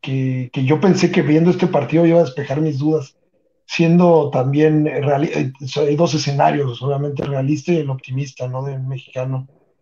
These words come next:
Eh, el realista, yo creo que, eh, se pierde con, con, con Polonia, se pierde con Argentina y se le gana a Arabia y se, y perdemos la oportunidad de,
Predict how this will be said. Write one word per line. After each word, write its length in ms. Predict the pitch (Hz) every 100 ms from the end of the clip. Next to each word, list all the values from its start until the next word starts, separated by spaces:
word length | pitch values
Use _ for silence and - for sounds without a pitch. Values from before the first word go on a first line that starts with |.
| _ -
Eh, 260 | 135 131 131
el 120 | 139
realista, 600 | 147 147 175 - 180 165
yo 160 | 160 151
creo 240 | 156 156
que, 460 | 156 147 131 127 - _ _ _ _
eh, 460 | - 131 131 131 135 131 _ _ 127 -
se 140 | 156
pierde 380 | 131 170 180 175
con, 440 | 156 143 131 131 131
con, 580 | - 135 131 127 117 117 _ _ _ _ -
con 320 | 139 131 127
Polonia, 640 | 131 147 170 185 233 226 _ _ _
se 140 | - 131
pierde 240 | 151 156
con 120 | 151
Argentina 500 | 143 127 120 147 165
y 60 | 165
se 140 | -
le 100 | 131
gana 280 | 131 139 143
a 40 |
Arabia 360 | 131 147 156 175
y 180 | 156 127
se, 180 | - 120
y 440 | 107 107 107 110 127
perdemos 300 | - 131 143
la 60 | 143
oportunidad 540 | 131 131 131 135 139 139
de, 240 | 131 -